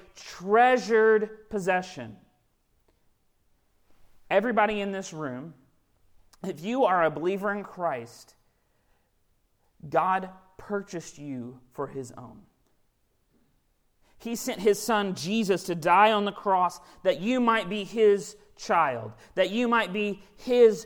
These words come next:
special treasure. Now, you and I know that the things that we value most, we spend the most on.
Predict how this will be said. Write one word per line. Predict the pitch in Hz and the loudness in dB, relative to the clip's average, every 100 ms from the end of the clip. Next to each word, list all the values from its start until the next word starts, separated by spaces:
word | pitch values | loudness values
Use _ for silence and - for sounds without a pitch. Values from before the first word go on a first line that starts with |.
| - | -18
special | - - - 214 214 214 202 185 - - | -16 -4 2 2 2 0 0 0 -12 -18
treasure. | - 202 165 127 117 113 _ _ _ _ _ _ _ _ _ _ _ _ _ | -4 0 0 -2 -12 -16 _ _ _ _ _ _ _ _ _ _ _ _ _
Now, | 175 | -4
you | 196 247 | -2 -2
and | 254 | -2
I | 226 | -2
know | 220 214 196 180 | -2 0 0 0
that | 175 165 156 | -2 -6 -8
the | |
things | 165 202 226 202 | -10 -8 -6 -4
that | 175 | -4
we | 185 190 | -4 -4
value | 180 170 202 208 | -4 -4 -6 -4
most, | 175 156 - - | -4 -4 -6 -14
we | 175 | -14
spend | - 180 185 | -12 -12 -10
the | 175 | -6
most | 165 165 - | -6 -6 -8
on. | 165 123 110 | -8 -8 -12